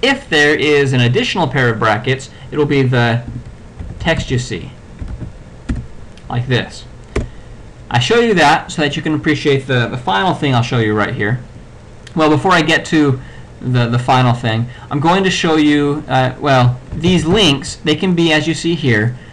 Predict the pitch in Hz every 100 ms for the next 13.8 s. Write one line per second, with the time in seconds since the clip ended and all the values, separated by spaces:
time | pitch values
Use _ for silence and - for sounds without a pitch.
0 | - - - - - 131 131 160 156 151
1 | 196 226 - - - - - - - 175
2 | 143 127 156 151 151 143 160 160 196 214
3 | 233 - - - - - - - - -
4 | - - - - - 135 131 156 180 160
5 | 151 139 127 - 131 143 160 - 185 180
6 | 196 226 - 139 135 131 127 - 139 135
7 | 127 120 123 165 151 208 254 - - -
8 | - - 156 156 156 156 151 - 208 196
9 | 202 185 170 - 170 156 214 165 139 -
10 | - - - - - - - - - -
11 | - - - - - - 180 202 190 165
12 | 160 170 180 160 170 170 175 233 196 170
13 | 180 180 180 175 151 170 160 135